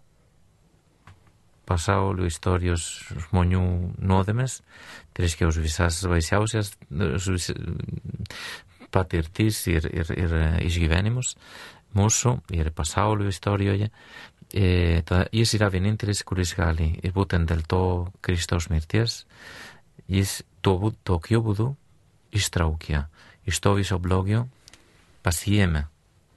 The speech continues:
mm, tą blogį ant savo kūno ir su prisikėlimu jis, e, grąžina mums,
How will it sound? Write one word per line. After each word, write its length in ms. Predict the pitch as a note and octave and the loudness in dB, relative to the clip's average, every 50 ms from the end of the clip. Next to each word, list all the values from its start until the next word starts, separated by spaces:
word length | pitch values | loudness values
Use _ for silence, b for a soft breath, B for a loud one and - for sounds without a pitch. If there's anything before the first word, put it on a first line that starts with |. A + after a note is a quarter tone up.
| _ _ | _ _
mm, 140 | A2 A2 A#2+ - _ _ _ | -8 -8 -8 -8 _ _ _
tą 120 | - F2 E2+ | 0 0 0
blogį 440 | E2+ F2 F2+ F#2 G2 G2 A2 B2 C3 C3 - _ _ - | 0 0 0 0 0 0 -2 -6 -6 -8 -12 _ _ -6
ant 120 | E2+ D#2 | -4 -2
savo 340 | - F#2 F#2 E2+ E2+ D#2 D2+ D2+ - _ _ _ | 0 0 0 0 -2 -4 -6 -8 -12 _ _ _
kūno 340 | - F#2+ G#2 A2+ B2 D3 D3 - _ B B B B B B B B B B B B B B _ - _ _ _ _ _ _ G2+ | -2 0 0 0 0 -2 -4 -6 _ B B B B B B B B B B B B B B _ -20 _ _ _ _ _ _ 2
ir 300 | G2 F#2 F2+ F2 E2 - - | 4 4 4 4 2 0 -2
su 520 | - - - F#2 E2+ E2 D#2+ D#2+ D#2 D2+ - | -2 -2 0 2 2 2 2 2 0 -2 -2
prisikėlimu 640 | - - E2 - F2 - - D#2+ E2 D#2+ F2 G#2 B2 C3+ - _ - _ _ | -6 -8 -4 -4 -2 -2 0 2 2 2 2 2 0 -2 -4 _ -20 _ _
jis, 320 | G2+ F#2+ G2 G2+ - - B B B B B B B B B B _ _ _ _ | -2 -2 0 0 -2 -6 B B B B B B B B B B _ _ _ _
e, 500 | - F#2+ E2+ E2 D#2+ D#2 D2+ D2+ D2 D#2+ - _ _ _ _ _ _ _ _ _ _ _ _ _ _ _ _ _ _ - | -2 0 2 4 2 2 2 0 -2 -4 -8 _ _ _ _ _ _ _ _ _ _ _ _ _ _ _ _ _ _ -4
grąžina 560 | G2+ F#2+ F#2+ F#2 F#2+ F#2 A2 B2 A#2 A2 G2 | 0 2 4 4 4 4 2 2 4 4 4
mums, 460 | F#2+ G2+ G#2+ A2+ A#2 A2+ - - - | 4 2 2 0 0 -2 -4 -8 -8